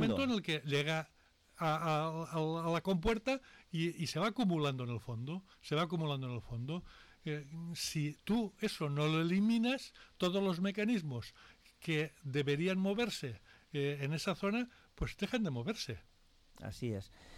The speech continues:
Speaker 2: Y a mí me gustaría poner el acento que precisamente todas esas leyes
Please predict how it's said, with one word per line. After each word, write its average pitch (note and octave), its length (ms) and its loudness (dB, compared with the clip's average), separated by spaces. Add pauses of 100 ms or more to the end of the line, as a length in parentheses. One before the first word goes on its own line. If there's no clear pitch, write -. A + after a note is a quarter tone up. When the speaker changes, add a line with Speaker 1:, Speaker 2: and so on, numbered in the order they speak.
(340)
Speaker 2:
Y C3 460 -2
a A#2+ 80 -4
mí D3+ 140 -2
me G3 100 0
gustaría D3+ 680 0
poner C3+ 240 0
el E3 140 2
acento C#3+ 640 0
que B2+ 100 -4
precisamente E3 720 -2
todas E3 280 2
esas E3 280 -4
leyes C#3+ 640 0